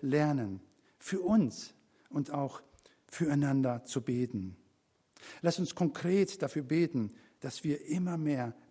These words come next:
Gott kennen und lieben lernen. Dass wir sein Wort und seine Gegenwart lieben,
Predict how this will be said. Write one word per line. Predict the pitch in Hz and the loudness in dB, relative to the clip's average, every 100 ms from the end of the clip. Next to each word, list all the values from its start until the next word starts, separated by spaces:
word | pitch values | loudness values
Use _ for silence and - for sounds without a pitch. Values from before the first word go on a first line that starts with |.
| 131 | -6
Gott | 151 143 - - | -2 -2 -4 -10
kennen | - 156 143 123 117 - _ | -8 -4 -2 -4 -6 -14 _
und | 147 - | -6 -4
lieben | 139 156 151 110 | -4 -2 -2 -4
lernen. | 110 101 95 95 _ _ _ _ _ _ - - | -6 -8 -10 -12 _ _ _ _ _ _ -20 -4
Dass | 160 | -2
wir | 185 | 0
sein | 151 170 185 151 | 0 0 0 0
Wort | 180 165 117 - - - | 0 2 0 -2 -18 -10
und | 143 | -8
seine | - 165 165 | -2 0 0
Gegenwart | 143 160 180 151 120 110 - | 0 -2 0 -2 -2 -8 -8
lieben, | 135 135 170 156 117 101 | -8 -6 -4 -4 -4 -6